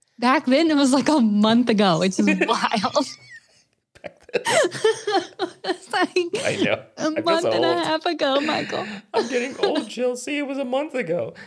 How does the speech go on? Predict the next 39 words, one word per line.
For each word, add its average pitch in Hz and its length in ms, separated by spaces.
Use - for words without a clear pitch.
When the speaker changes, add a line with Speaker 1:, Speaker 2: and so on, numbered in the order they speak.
Speaker 1:
It - 40
was 131 40
a - 20
Speaker 2:
Landon 143 240
Speaker 1:
month 143 80
Speaker 2:
said 143 160
that, 127 240
Speaker 1:
ago. - 160
Speaker 2:
um, 107 100
he's 120 160
done 120 140
it 123 100
for 120 100
the 104 80
full-time 117 440
filmmaker, 107 580
but 95 320
it 95 100
is 127 160
a 127 60
lot 117 200
of, 117 180
of 110 160
work 110 400
to - 80
schedule 92 320
and 87 100
keep - 200
it - 160
going. 104 360
Just - 220
a - 40
new 107 100
platform 160 380
Speaker 1:
Mm-hmm. 151 100
Speaker 2:
format 147 220
that - 80
takes - 200
practice. - 340